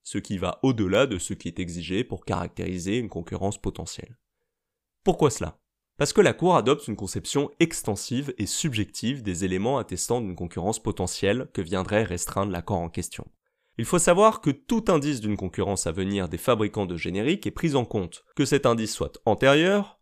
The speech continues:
contemporain ou même postérieur à la conclusion de l'accord de règlement amiable.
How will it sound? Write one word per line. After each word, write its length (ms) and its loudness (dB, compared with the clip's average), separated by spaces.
contemporain 760 4
ou 80 2
même 200 4
postérieur 640 2
à 40 2
la 100 2
conclusion 480 -4
de 80 -2
l'accord 400 2
de 80 0
règlement 500 0
amiable. 540 -4